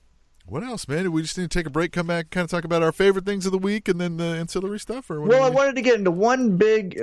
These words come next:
Speaker 2: news item.
Speaker 1: Yeah.
Speaker 2: Not big, but it's a confirmation of a news item that we thought was gonna
Speaker 1: Right.
Speaker 2: happen, but now it has some confirmation. Uh, and maybe get your, your thoughts on this before we go to break. But Fox, Big
Speaker 1: Mm.
Speaker 2: Fox Corporation, Fox confirms W W E deal.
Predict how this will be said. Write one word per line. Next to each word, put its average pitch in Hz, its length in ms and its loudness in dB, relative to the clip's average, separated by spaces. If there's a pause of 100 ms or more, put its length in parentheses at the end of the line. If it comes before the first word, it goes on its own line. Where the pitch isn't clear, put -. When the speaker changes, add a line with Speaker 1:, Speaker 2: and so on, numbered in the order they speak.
(120)
Speaker 2:
news 185 520 6
item. 139 300 4
Speaker 1:
Yeah. 165 80 4
Speaker 2:
Not 214 220 2
big, 139 320 2
but 151 160 4
it's 156 160 0
a 151 280 4
confirmation 185 720 2
of 139 120 4
a - 20 4
news 165 320 4
item 151 240 2
that 131 120 0
we 127 100 -2
thought 175 260 2
was 151 100 0
gonna 160 140 2
Speaker 1:
Right. 143 80 2
Speaker 2:
happen, 156 260 2
but 127 140 2
now 139 240 4
it 131 100 2
has 131 260 2
some 120 160 -2
confirmation. 156 680 2 (640)
Uh, 147 340 4
and 180 140 0
maybe 190 240 2
get 196 220 2
your, 196 360 2
your 185 160 4
thoughts 185 300 2
on 196 80 2
this 214 160 2
before 123 240 -2
we 113 80 4
go 113 80 4
to 107 80 2
break. 107 200 2 (100)
But 196 240 2 (260)
Fox, - 800 -2 (240)
Big 202 200 2
Speaker 1:
Mm. - 40 -14
Speaker 2:
Fox - 420 -6
Corporation, 143 580 0 (380)
Fox - 380 -2
confirms 160 580 2
W 165 280 2
W 165 260 2
E - 20 -2
deal. 127 580 2